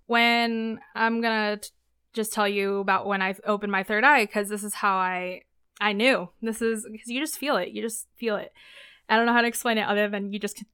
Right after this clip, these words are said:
feel it. <laughs> So when I opened my third eye last year, it was over a year ago, I was,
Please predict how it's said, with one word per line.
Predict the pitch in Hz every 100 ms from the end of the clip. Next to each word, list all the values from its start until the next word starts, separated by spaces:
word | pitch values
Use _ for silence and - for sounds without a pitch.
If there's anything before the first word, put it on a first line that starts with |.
| _
feel | - 202 170
it. | 131
<laughs> | 254 247 285 262
So | - 269 226 208 - _ _ _ _ _ - - _ _ _ _
when | 240 240 226
I | 226 240
opened | 262 339 330
my | 254 254
third | 247 220 202 202
eye | 180 170 - - -
last | 214 208 202 202 196 - -
year, | - - -
it | 220
was | 240
over | 262 277 311
a | 277 233
year | 208 196 185
ago, | - - - 202 -
I | 220 220
was, | 226 226 220 208